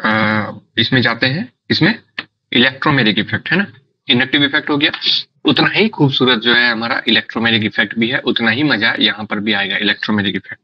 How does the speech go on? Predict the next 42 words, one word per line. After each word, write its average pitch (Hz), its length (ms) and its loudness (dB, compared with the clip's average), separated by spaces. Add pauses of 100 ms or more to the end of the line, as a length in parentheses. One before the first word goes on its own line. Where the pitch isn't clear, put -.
में, 98 100 -10
है 117 100 -4
ना? 165 80 -8 (3250)
तो 139 100 -2
ये 143 60 4
सबसे 156 240 0
खूब 165 280 2
question 113 340 0
आता 98 240 -2
है 113 140 2
ना, 156 140 -4
इलेक्ट्रोमेरिक 113 720 0
effect। 107 320 -2
कोई 127 220 2
भी 127 120 -4
question 123 280 0
उठा 120 200 2
के 120 80 -2
देख 117 220 0
लीजिए, 123 200 2
ये 120 100 4
सब 113 140 -10
question 117 320 0
तो - 80 0
पूछेगा 117 420 0
ही 127 100 2
पूछेगा, 101 400 -4
है 120 140 -2
ना, 127 80 -4
इसको 98 200 -4
छोड़ना 107 360 0
ही 127 120 2
नहीं 107 180 0
है। 95 100 -8 (560)
तो 135 120 0
इलेक्ट्रोमेरिक 120 540 0
effect, 98 340 -6 (320)
ये 139 220 4
क्या 143 180 -2
है 113 60 0
इलेक्ट्रोमेरिक 107 580 0
effect? 101 340 -4